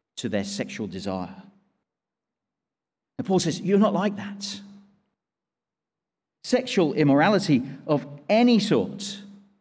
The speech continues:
steals from the other party. Look at verse six.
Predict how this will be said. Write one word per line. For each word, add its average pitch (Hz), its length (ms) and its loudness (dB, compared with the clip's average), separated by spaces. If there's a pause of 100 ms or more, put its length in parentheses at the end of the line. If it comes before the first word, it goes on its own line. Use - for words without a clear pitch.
(140)
steals 143 760 -4
from 113 300 -2
the 104 160 -2
other 143 180 -4
party. 147 480 -10 (1300)
Look 143 100 -2
at 139 60 -6
verse 131 160 0
six. - 340 -4